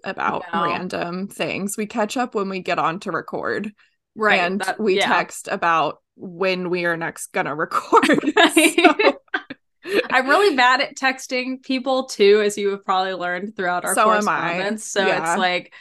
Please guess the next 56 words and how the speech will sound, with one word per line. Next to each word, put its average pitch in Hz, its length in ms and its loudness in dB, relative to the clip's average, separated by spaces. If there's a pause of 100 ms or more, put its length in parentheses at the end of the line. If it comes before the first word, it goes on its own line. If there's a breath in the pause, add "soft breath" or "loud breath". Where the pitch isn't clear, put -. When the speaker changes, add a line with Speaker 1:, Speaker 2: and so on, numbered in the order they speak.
(540 loud breath)
Speaker 2:
it's 208 240 -2 (160)
the 196 200 0
worst 185 380 -2
way 175 100 -6
to 170 100 -8
keep 165 200 -8
in 156 80 -12
touch 160 240 -8
with 160 140 -14
me. 143 360 -8
Speaker 1:
Yeah. 190 360 0
Speaker 2:
But 170 260 -2
I'm 185 140 -4
grateful 226 380 -2
that 170 100 -4
we 175 80 -4
do 175 160 -6
touch 170 320 -6
base, 175 340 -6
like, 170 220 -8 (580)
a 208 80 -6
couple 190 280 -2
times 190 280 0
a 247 60 4
<laughs> - 100 2
month, 285 360 4
'cause 277 180 2
it's 269 220 -8
like, 190 260 -2
otherwise 185 480 0
we 185 80 -6
would 175 160 -8
just 180 160 -12
never 165 220 -6
talk 190 240 -6
to - 80 -14
each 160 120 -10
other. - 260 -10
It's - 260 -16 (100)
kind 330 160 -4
of 339 60 -2
Speaker 1:
Yeah. 254 420 0
Speaker 2:
beautiful. 233 640 -4 (100)
Nancy 320 300 -4
Speaker 1:
Yeah. 381 80 0
Speaker 2:
Drew 262 480 2 (400)
Speaker 1:
Aw, 339 200 0
Speaker 2:
bringing 311 240 0
us 392 80 -4
Speaker 1:
Nancy 339 180 -6
Speaker 2:
together. 330 520 -4
Speaker 1:
Drew. 233 100 0
<laughs> - 640 -18
Look - 160 -8
at - 100 -12
that. 170 300 -2